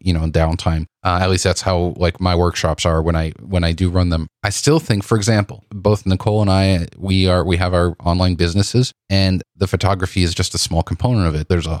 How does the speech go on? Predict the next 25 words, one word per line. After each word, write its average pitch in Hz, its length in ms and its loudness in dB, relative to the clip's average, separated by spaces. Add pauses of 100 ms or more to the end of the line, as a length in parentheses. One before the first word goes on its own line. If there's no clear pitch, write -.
whole 95 240 0
marketing 85 480 0
component. 80 580 -8
So 92 240 2 (100)
one 110 140 4
of 120 100 4
the 101 140 2
things 101 240 -2
that 85 80 -2
I'm 110 320 2 (100)
strongly 92 480 0
considering 87 520 -2
is 80 280 -4
every 98 240 0
year 90 260 2 (140)
there's 90 200 0
the 90 120 0
social 95 320 0
media 90 320 2
marketing 101 600 0
expo, - 460 -2 (200)
social 117 320 0
media 107 180 4
marketing 92 380 0
world, 67 380 -2